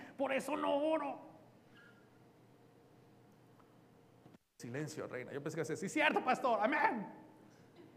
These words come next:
Pero estas son las distracciones que el pueblo de Israel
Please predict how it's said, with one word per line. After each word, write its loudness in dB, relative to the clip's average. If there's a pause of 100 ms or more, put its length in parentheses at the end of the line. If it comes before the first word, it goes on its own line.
(240)
Pero 6
estas 4
son 6
las 4
distracciones 4
que 4
el 6
pueblo 6
de 6
Israel 4